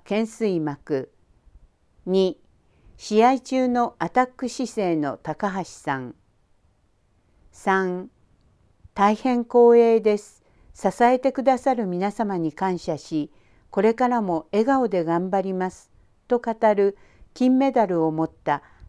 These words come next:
高橋ほのかさん。四、東京二ゼロ二五デフリンピックバレーボール女子日本代表選手たちの集合写真。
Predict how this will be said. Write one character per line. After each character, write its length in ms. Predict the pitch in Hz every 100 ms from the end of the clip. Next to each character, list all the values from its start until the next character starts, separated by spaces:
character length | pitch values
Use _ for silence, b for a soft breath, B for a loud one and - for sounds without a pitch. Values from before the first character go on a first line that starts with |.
| -
高 280 | 180 240 226 214
橋 200 | - 151
ほ 180 | 214
の 120 | 202 185
か 160 | 160
さ 280 | - 156 139
ん。 180 | 123 165 _ _ _ _ _ _ _ _ _ _ _ _ _ -
四、 460 | 220 202 160 175 _ _ _ _ _ _ _ -
東 260 | 233 254 247
京 360 | 240 233 226 214
二 300 | 202 247 262
ゼ 160 | 269
ロ 140 | 240 190
二 300 | 180 190 180
五 360 | 190 170 143 -
デ 100 | 165
フ 160 | 165 247
リ 140 | 262
ン 80 | 247
ピ 140 | 247
ッ 60 | 226 _
ク 260 | 175 160 b b b -
バ 120 | 185
レ 220 | 214 254
ー 40 | 247
ボ 260 | 240 226
ー 40 | 180
ル 260 | 151 147 156
女 160 | 220
子 400 | 220 - 160 147 -
日 120 | 170
本 280 | 175 269 226
代 200 | 180 214
表 260 | 214 254 247
選 280 | 269 254
手 160 | 233 -
た 180 | - 165
ち 160 | -
の 220 | 160 139 - b b
集 320 | - 202 233
合 220 | 220 220
写 200 | 208 196
真。 460 | 170 - 147 127 175